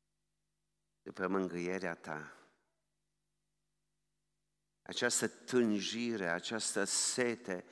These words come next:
această foame după mângâiere. Și să știți, noi toți avem nevoie de mângâiere. Avem nevoie de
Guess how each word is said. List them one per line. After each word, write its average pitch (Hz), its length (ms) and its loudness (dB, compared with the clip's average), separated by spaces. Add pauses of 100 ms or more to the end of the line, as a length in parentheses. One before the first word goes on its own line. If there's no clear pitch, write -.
(320)
această 113 580 0
foame 90 1000 2 (640)
după 92 240 -4
mângâiere. 85 800 -6 (680)
Și - 100 -12
să 107 120 0
știți, - 500 0
noi 98 140 0
toți 123 280 -2
avem 95 220 -2
nevoie 92 320 0
de 90 80 -2
mângâiere. 92 580 -4 (2000)
Avem 117 420 2
nevoie 135 760 4
de 110 540 2